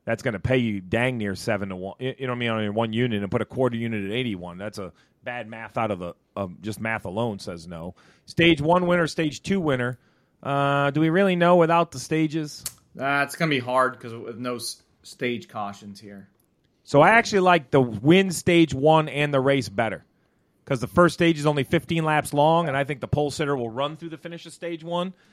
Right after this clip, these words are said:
Speaker 1: So I actually, I think they have the odds wrong. I think stage one winner winning the race is a better chance than stage two winner. So I like stage one winner at four to one.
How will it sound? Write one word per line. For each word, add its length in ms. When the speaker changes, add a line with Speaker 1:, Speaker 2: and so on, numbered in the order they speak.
Speaker 1:
So 160
I 100
actually, 400
I 40
think 200
they 100
have 120
the 60
odds 260
wrong. 340
I 80
think 160
stage 300
one 260
winner 260
winning 240
the 80
race 240
is 80
a 60
better 200
chance 320
than 80
stage 340
two 120
winner. 240
So 120
I 100
like 180
stage 280
one 200
winner 220
at 80
four 220
to 60
one. 300